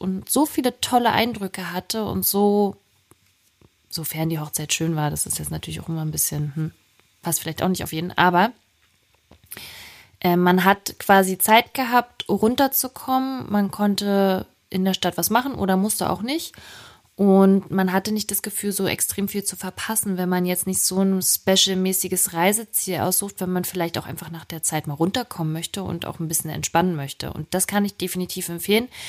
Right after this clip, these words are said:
Wegfahren, ja, und wenn es nur, ähm, ins nächste Hotel ist und man sich dort für ein paar Tage einfach einmietet in einem Wellness-Hotel in der Nähe, damit man gar nicht so eine lange Reise hat, damit man Zeit für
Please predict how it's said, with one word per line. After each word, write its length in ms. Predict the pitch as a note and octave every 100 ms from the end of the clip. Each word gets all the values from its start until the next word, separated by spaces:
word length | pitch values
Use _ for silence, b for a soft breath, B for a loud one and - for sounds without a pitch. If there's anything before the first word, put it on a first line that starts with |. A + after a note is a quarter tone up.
| B B B
Wegfahren, 720 | D#3 G#3 - - D#4 D#4+ E4 F4 _
ja, 460 | F3+ F3+ F#3 B3+ C#4+
und 200 | G#3 G#3
wenn 180 | F#3+ G3+
es 200 | B3 -
nur, 460 | A3+ A#3 A3+ A3 G3+ - -
ähm, 500 | G3 G3+ G3 G3 -
ins 220 | F#3+ -
nächste 360 | G3+ G#3 - F#3
Hotel 440 | F3+ - A3 C4
ist 300 | - A3 -
und 100 | -
man 160 | F#3+ F#3+
sich 180 | F#3+ -
dort 240 | F#3+ G#3+
für 120 | -
ein 100 | G3+
paar 240 | - F#3 E3+
Tage 320 | F#3+ F3 F3
einfach 340 | - E3+ -
einmietet 540 | - F3 F#3 G3 A3+ -
in 100 | F#3+
einem 120 | F3
Wellness-Hotel 640 | F3 G3+ A3+ G3 - F#3+ F3+
in 80 |
der 120 | F3+ F3+
Nähe, 500 | F#3 G#3 G3+ A3+ D4 B B B
damit 220 | - F#3+ F#3
man 160 | G3
gar 140 | F#3 F3+
nicht 140 | F#3+
so 100 | G3
eine 100 | F#3+
lange 300 | F3+ F3+ F3
Reise 460 | F3 F#3+ G#3+ A3+ F3+
hat, 300 | A#3 - - B B B B B -
damit 240 | F#3+ F#3+
man 160 | F#3+ F3+
Zeit 340 | G3 F#3+ -
für 200 | - -